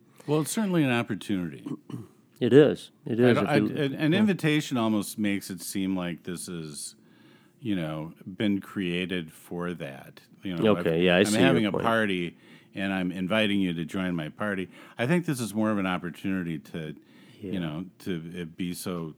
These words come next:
Speaker 1: uh, facile to say that
Speaker 2: Yeah.
Speaker 1: to make lemon, lemonade out of lemons.
Speaker 2: Sure.
Speaker 1: I, I,
Speaker 2: Sure.
Speaker 1: um, there's a book that I read a long time ago,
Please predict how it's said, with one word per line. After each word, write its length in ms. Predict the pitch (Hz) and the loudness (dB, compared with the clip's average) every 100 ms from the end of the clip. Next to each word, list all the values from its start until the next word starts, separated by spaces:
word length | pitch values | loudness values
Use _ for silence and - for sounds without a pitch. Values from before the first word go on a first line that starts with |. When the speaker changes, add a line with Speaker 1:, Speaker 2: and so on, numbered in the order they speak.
| - | -16
Speaker 1:
uh, 680 | - 80 76 - - - 87 85 | -14 -14 -14 -18 -20 -20 -20 -18
facile 500 | - 90 - 87 82 | -14 -14 -10 -8 -8
to 100 | 85 | -10
say 320 | 82 - 87 87 | -10 -8 -6 0
that 100 | 113 | 4
Speaker 2:
Yeah. 200 | 98 - | 4 2
Speaker 1:
to 100 | 92 | -4
make 200 | 92 85 | -6 -6
lemon, 400 | 87 90 92 101 | -4 -4 -4 -8
lemonade 480 | 95 92 92 92 90 | -8 -4 -4 -4 -6
out 160 | 87 | -6
of 80 | 85 | -8
lemons. 560 | 85 117 160 76 76 - _ - | -8 -8 -8 -12 -16 -20 _ -20
Speaker 2:
Sure. 300 | - 120 135 - | -4 0 0 0
Speaker 1:
I, 260 | 127 123 - | -2 -2 -2
I, 300 | 127 127 127 | -2 0 2
Speaker 2:
Sure. 80 | 120 | 2
Speaker 1:
um, 460 | 104 87 92 - - | 2 0 -4 -8 -12
there's 280 | 143 127 120 | -6 -2 0
a 40 | 113 | 0
book 240 | 131 208 | 0 2
that 140 | 196 | 2
I 40 | 123 | 2
read 200 | 101 101 | 2 2
a 40 | |
long 200 | 98 95 | 0 0
time 240 | 104 92 92 | -2 -2 -2
ago, 480 | 90 87 85 85 | -2 -2 -2 -6